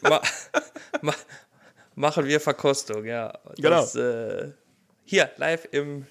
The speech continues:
Speaker 1: im, im, im Podcast. Äh,
Speaker 2: Mhm.
Speaker 1: Sambuca-Verkostung. Also, äh, bitte gerne einmal anschreiben. Okay.
Speaker 2: Ja. So, jetzt Trailer.
Speaker 1: Ja,
Speaker 2: Los
Speaker 1: Trailer,
Speaker 2: geht's.
Speaker 1: Trailer. Bup, bup.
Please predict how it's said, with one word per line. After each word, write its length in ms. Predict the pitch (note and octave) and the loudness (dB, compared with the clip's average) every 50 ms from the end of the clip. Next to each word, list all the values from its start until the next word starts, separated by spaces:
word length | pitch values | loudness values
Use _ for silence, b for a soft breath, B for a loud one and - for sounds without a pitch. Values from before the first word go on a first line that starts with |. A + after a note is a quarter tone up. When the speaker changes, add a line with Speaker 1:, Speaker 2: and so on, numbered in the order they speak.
| - - | -10 -8
Speaker 1:
im, 340 | C3 C3 C3 C3 C3 C3 - | -8 -8 -8 -10 -10 -10 -8
im, 340 | - B2+ B2+ B2+ C3 C3 - b b b b b b b b b b b b b b _ _ _ | -8 -10 -10 -10 -14 -16 -16 b b b b b b b b b b b b b b _ _ _
im 100 | C3+ C3+ | -14 -14
Podcast. 680 | - - C#3 - - - G2+ G2+ G2+ - - - - _ _ _ _ _ - - - _ | -10 -10 -12 -12 -12 -14 -16 -14 -14 -14 -16 -18 -20 _ _ _ _ _ -20 -20 -16 _
Äh, 80 | - C#3+ | -10 -8
Speaker 2:
Mhm. 40 | |
Speaker 1:
Sambuca-Verkostung. 920 | C3+ C#3 B2+ G#2 B2+ C#3 C#3+ B2+ - - A2+ - A2+ A#2 - - - - - - | -6 -6 -6 -6 -6 -6 -6 -6 -6 -8 -12 -12 -12 -14 -12 -14 -16 -14 -6 -6
Also, 360 | B2 B2 A#2+ A#2 G#2 - - _ _ _ _ _ _ _ _ _ _ _ | -6 -4 -4 -8 -10 -12 -14 _ _ _ _ _ _ _ _ _ _ _
äh, 240 | - A2 G2+ F#2 G#2+ C3 _ _ _ _ _ _ _ _ _ _ _ B B B B B B _ | -12 -10 -10 -10 -12 -16 _ _ _ _ _ _ _ _ _ _ _ B B B B B B _
bitte 220 | - G3+ - G3+ F3+ | -6 -2 -2 -2 0
gerne 300 | D3+ C#3+ D3 D3+ D#3 - | 2 4 4 4 2 -2
einmal 260 | - B2+ B2+ B2 A2 | -2 -4 -4 -4 -4
anschreiben. 480 | - A2+ A#2+ - - G2 F2+ - - - _ _ _ | -6 -8 -10 -10 -12 -12 -16 -18 -18 -20 _ _ _
Okay. 360 | - - - - - C3 B2+ | -8 -8 -8 -6 -6 -4 -4
Speaker 2:
Ja. 80 | C3+ - - _ | -4 -4 -6 _
So, 240 | - F3 F3 C#3+ - - - | 0 2 2 2 2 0 0
jetzt 300 | D#3 D#3 - - - - | 0 0 0 -4 -2 4
Trailer. 240 | - D#3 D3 A#2+ - | 4 6 6 4 2
Speaker 1:
Ja, 60 | - | 2
Speaker 2:
Los 100 | C#3+ D3+ | 4 4
Speaker 1:
Trailer, 140 | G3+ G3 D#3+ | 6 4 4
Speaker 2:
geht's. 80 | - F3+ | 2 2
Speaker 1:
Trailer. 240 | F#3+ F#3+ D#3+ - | 4 4 4 2
Bup, 220 | - - D#4+ E4 - | 2 0 -4 -2 0
bup. 220 | E4 E4+ E4 - | -2 -2 -4 -6